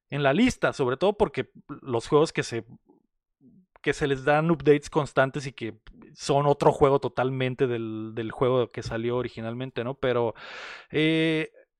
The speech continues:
The Sage en el chat dice, "Lo malo de la versión física es que en algunos momentos esas cosas no funcionarán más, ya sea por el lector de, de disco o algo así. Son hermosos, pero a veces son escasos en contenido.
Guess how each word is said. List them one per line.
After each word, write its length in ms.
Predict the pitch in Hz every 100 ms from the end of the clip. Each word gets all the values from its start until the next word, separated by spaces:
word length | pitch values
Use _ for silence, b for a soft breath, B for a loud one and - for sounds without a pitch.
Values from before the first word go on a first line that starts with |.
| -
The 280 | 175 170
Sage 360 | 180 196 220 247
en 80 | 196
el 100 | 165
chat 220 | 196 185
dice, 180 | 180 208
"Lo 100 | 156
malo 200 | 165 196
de 80 | 170
la 80 |
versión 280 | 135 - 170
física 400 | 202 180 170 156
es 120 | 147
que 80 | -
en 100 | 170
algunos 320 | 139 135 151
momentos 480 | 147 135 147 143 139
esas 140 | - -
cosas 260 | 131 147
no 80 | 139
funcionarán 720 | - 147 143 120 117 131 160 _ _
más, 560 | 147 147 143 151 - -
ya 100 | 143
sea 160 | - 156
por 180 | 160
el 100 | 143
lector 460 | 123 - 139 131 - - 139 -
de, 120 | 135
de 160 | 127
disco 380 | 123 131 - 156
o 180 | 151 127
algo 160 | 131 127
así. 220 | - 202
Son 180 | 190 196
hermosos, 420 | 208 208 202 208
pero 180 | - 131
a 20 |
veces 160 | 147 147
son 220 | 151 143
escasos 520 | - - 147 143 156
en 100 | 139
contenido. 640 | 127 131 117 143 156 170